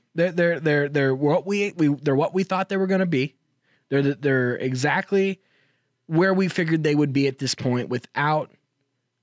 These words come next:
all their pieces quite back healthy and with some aging stars. So it's like the guy that's kind of like, "Hey, you know, I think I can do better than you," but really he's beyond his prime, but he doesn't quite see it.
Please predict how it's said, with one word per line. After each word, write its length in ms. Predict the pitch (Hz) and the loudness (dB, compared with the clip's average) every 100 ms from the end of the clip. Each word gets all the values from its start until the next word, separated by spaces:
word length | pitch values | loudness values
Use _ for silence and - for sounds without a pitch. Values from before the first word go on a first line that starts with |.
| _ _ _ - | _ _ _ -2
all 220 | 175 190 | 2 2
their 160 | 180 180 | 2 0
pieces 420 | 175 180 - 180 | 0 0 0 -2
quite 300 | - 180 175 | -2 -4 -2
back 180 | 180 175 | -2 -2
healthy 460 | 147 131 135 135 _ _ _ _ _ _ - | -4 -2 -4 -6 _ _ _ _ _ _ -4
and 220 | 147 143 | 0 4
with 340 | 147 143 135 _ _ _ _ _ - | 4 2 0 _ _ _ _ _ -6
some 180 | 170 | 0
aging 380 | 165 151 147 143 | 2 2 2 0
stars. 420 | - - - - - _ _ _ _ _ _ _ | 0 -4 -8 -16 -18 _ _ _ _ _ _ _
So 720 | - 156 147 143 143 139 135 - _ _ _ - | -4 0 2 2 2 2 -2 -6 _ _ _ -6
it's 180 | 190 | -2
like 220 | 220 202 202 | 0 0 0
the 60 | |
guy 640 | 180 185 185 185 180 180 180 | 0 2 2 2 2 2 0
that's 220 | 156 147 | -2 -2
kind 180 | 185 170 | -2 0
of 80 | 160 | 0
like, 220 | 156 151 | 0 0
"Hey, 440 | 180 180 175 165 | 0 2 2 2
you 120 | 160 | 2
know, 120 | 156 151 | 0 0
I 120 | 151 | 0
think 160 | 156 | -2
I 100 | 143 | -2
can 120 | 135 127 | 0 0
do 100 | 123 | 0
better 360 | 175 175 170 | 2 2 2
than 140 | 156 156 | 2 2
you," 760 | 151 151 147 147 143 143 120 _ - 156 | 2 2 4 4 4 2 -2 _ -10 -4
but 240 | 165 165 | 0 2
really 280 | 165 165 156 | 2 2 2
he's 160 | 143 135 | 2 2
beyond 320 | 139 139 135 | 2 2 0
his 120 | 123 | -2
prime, 640 | - 175 165 160 156 143 | -2 0 0 0 0 -2
but 120 | 135 131 | -2 -2
he 200 | 151 160 | 0 0
doesn't 260 | 156 143 | 0 0
quite 300 | 143 143 143 | 0 0 -2
see 280 | - 143 139 | 0 2 2
it. 260 | 135 131 | 2 -2